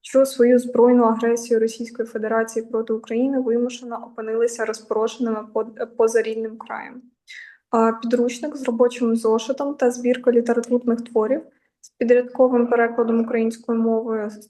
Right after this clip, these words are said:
створені у співпраці науковців та носіїв урумської мови, допоможуть вивчати мову своїх родин, пам'ятати про свої корені, зберігати свою етнічну ідентичність і передавати її своїм нащадкам.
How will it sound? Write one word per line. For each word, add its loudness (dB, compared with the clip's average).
створені 2
у -2
співпраці -2
науковців -2
та -4
носіїв -4
урумської -4
мови, -6
допоможуть -4
вивчати -8
мову 0
своїх -6
родин, -8
пам'ятати 4
про -4
свої -2
корені, 0
зберігати -2
свою -2
етнічну -2
ідентичність -4
і -2
передавати 2
її -2
своїм -4
нащадкам. -8